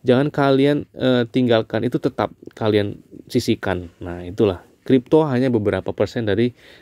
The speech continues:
pemasukan kalian. Jadi iseng-iseng berhadiah, eh, mudah-mudahan jadi sultan. Nah, itu aja. Seperti saya, saya iseng-iseng lima ratus ribu, ya alhamdulillah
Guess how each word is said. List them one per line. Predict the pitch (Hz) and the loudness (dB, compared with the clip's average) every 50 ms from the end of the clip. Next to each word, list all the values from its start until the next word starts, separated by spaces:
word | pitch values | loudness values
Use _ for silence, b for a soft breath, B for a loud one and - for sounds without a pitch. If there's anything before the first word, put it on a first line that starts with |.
| b b - | b b -4
pemasukan | - 110 104 98 - - - - 101 98 - | -2 -2 -2 -2 -4 -6 -4 -4 -4 -4 -4
kalian. | 90 87 92 87 87 85 90 85 - - _ _ - | -2 -2 -2 -2 -2 -4 -8 -10 -14 -18 _ _ -10
Jadi | - - 104 113 123 - - _ _ _ _ _ _ - | -4 2 2 4 4 2 0 _ _ _ _ _ _ -8
iseng-iseng | 120 - 147 127 139 123 - 131 127 123 | -4 -2 0 0 0 0 2 2 2 4
berhadiah, | 120 113 104 101 110 139 160 156 - - - _ _ - _ _ _ - - | 2 2 2 2 4 2 2 2 -2 -10 -20 _ _ -20 _ _ _ -12 -6
eh, | - | -4
mudah-mudahan | 113 110 107 110 110 107 104 101 104 120 135 127 | -2 0 2 2 2 2 2 2 2 0 2 2
jadi | 107 95 104 | 0 0 0
sultan. | 95 - 95 95 - - 104 98 101 101 95 90 92 | 2 2 2 2 2 2 0 0 0 -4 -6 -8 -8
Nah, | 92 92 92 | -6 -6 -6
itu | 92 - - 123 117 | -2 2 4 4 4
aja. | 110 101 98 90 - - - B B B B B B B B B B B B B | 4 4 0 0 -2 -10 -20 B B B B B B B B B B B B B
Seperti | - - 120 139 127 143 139 | -8 -4 -2 0 2 2 2
saya, | - 175 175 | 2 0 -2
saya | - - 151 139 | 2 2 2 4
iseng-iseng | 127 135 123 117 - - 151 143 | 4 2 2 0 2 0 0 2
lima | 131 120 113 | 2 2 2
ratus | 110 - - | 2 2 0
ribu, | 117 117 135 175 170 | 0 2 4 4 4
ya | 139 117 117 | 4 4 4
alhamdulillah | 113 117 117 120 123 139 151 151 139 123 117 104 | 2 2 0 2 2 2 2 2 2 0 -2 -4